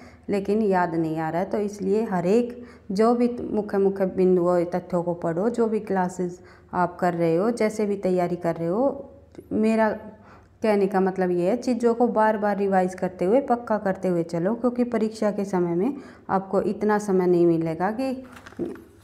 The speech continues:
एक चीज़ को आप दोबारा से बार बार रिवाइज करो। पूरे सिलेबस को आप अगर मान लो एक महीना भी आपको मिलता है, पन्द्रह बीस दिन भी आपको मिलते हैं परीक्षा के पास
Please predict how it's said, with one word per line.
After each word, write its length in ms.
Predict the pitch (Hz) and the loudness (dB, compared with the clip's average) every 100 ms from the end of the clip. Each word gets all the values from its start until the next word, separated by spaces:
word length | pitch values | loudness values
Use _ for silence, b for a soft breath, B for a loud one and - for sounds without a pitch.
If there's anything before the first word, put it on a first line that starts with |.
| b b - | b b 0
एक 320 | 233 226 226 | 2 2 0
चीज़ 200 | 226 202 | -4 -2
को 140 | - 208 | 0 2
आप 180 | 202 | 2
दोबारा 420 | 196 202 196 190 190 | 2 0 2 2 2
से 160 | 190 | 0
बार 240 | 185 185 175 | 0 2 2
बार 180 | 180 | 0
रिवाइज 320 | 175 175 175 170 | 0 0 -2 -2
करो। 220 | 180 180 | -2 -2
पूरे 340 | 185 214 214 | -2 0 0
सिलेबस 500 | 214 190 180 170 180 | 0 -2 -2 -2 -4
को 240 | - 220 - B B 190 | -4 -6 -6 B B -2
आप 240 | 196 196 | 0 0
अगर 220 | 190 196 | 0 2
मान 280 | 196 185 190 | 2 4 4
लो 380 | 190 220 - - | 4 2 0 -2
एक 240 | 202 214 202 | 2 2 4
महीना 360 | 196 175 175 | 2 4 2
भी 120 | 175 185 | 2 2
आपको 300 | 185 175 175 | 2 0 0
मिलता 400 | 175 165 170 170 | 0 0 -2 -4
है, 80 | |
पन्द्रह 400 | 180 214 196 190 | -4 -2 0 2
बीस 200 | 180 185 | 2 0
दिन 280 | 180 180 180 | -2 0 0
भी 100 | 175 | 0
आपको 320 | 175 170 - | -2 -4 -4
मिलते 360 | 170 170 160 - | 0 0 -2 -6
हैं 560 | 170 170 - - 185 185 | -6 -8 -20 -6 -6 -2
परीक्षा 420 | 185 190 - 180 | 0 0 0 0
के 140 | 180 | 0
पास 420 | 175 180 208 - | 0 0 0 -2